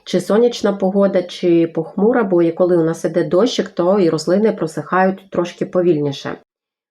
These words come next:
В більших горщиках згадуємо про те, що ґрунт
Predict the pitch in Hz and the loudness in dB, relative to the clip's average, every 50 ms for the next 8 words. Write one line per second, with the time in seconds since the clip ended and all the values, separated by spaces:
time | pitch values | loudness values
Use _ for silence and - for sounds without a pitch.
0 | _ _ - - 180 180 175 233 233 180 190 - 220 208 196 190 196 202 208 214 | _ _ -10 -8 -6 0 2 2 2 2 0 0 0 0 2 2 2 0 0 -2
1 | - - - - 233 254 269 - - _ _ _ _ _ _ _ _ - - 214 | -4 -6 -4 -2 -2 -2 -2 -4 -10 _ _ _ _ _ _ _ _ -4 -2 0
2 | 240 262 240 226 214 196 196 190 196 190 196 - 175 170 180 240 240 - - - | 2 4 2 2 2 2 -2 -2 -2 -2 0 0 0 2 2 0 -2 -2 -4 0
3 | 233 214 202 190 190 170 156 - 185 185 196 220 240 - | 0 2 4 4 2 2 0 0 2 2 2 2 0 -2